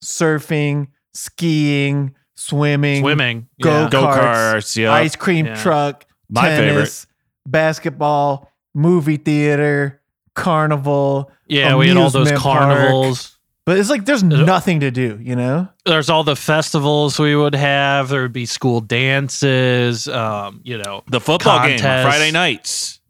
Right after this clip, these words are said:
Speaker 2: Oh, yeah. That, you know, the local, you know.
Speaker 3: But that was
Speaker 2: there
Speaker 3: it.
Speaker 2: just wasn't as much stuff to do, you know? It just, it just wasn't, it wasn't there like it is now. So we had to kind of entertain ourselves.
Speaker 3: We had to, that's how we hung out at the arcade all day long.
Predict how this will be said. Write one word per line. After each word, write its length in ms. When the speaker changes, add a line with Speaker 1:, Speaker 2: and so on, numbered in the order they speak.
Speaker 2:
Oh, 360
yeah. 340
That, 220
you 120
know, 40
the 140
local, 600
you 100
know. 280
Speaker 3:
But 120
that 140
was 140
Speaker 2:
there 100
Speaker 3:
it. 60
Speaker 2:
just 320
wasn't 640
as 320
much 520
stuff 800
to 120
do, 480
you 160
know? 280
It 80
just, 340
it 140
just 260
wasn't, 420
it 60
wasn't 340
there 240
like 240
it 80
is 240
now. 180
So 180
we 180
had 180
to 60
kind 260
of 80
entertain 460
ourselves. 440
Speaker 3:
We 60
had 120
to, 140
that's 140
how 100
we 80
hung 260
out 100
at 100
the 140
arcade 440
all 240
day 200
long. 440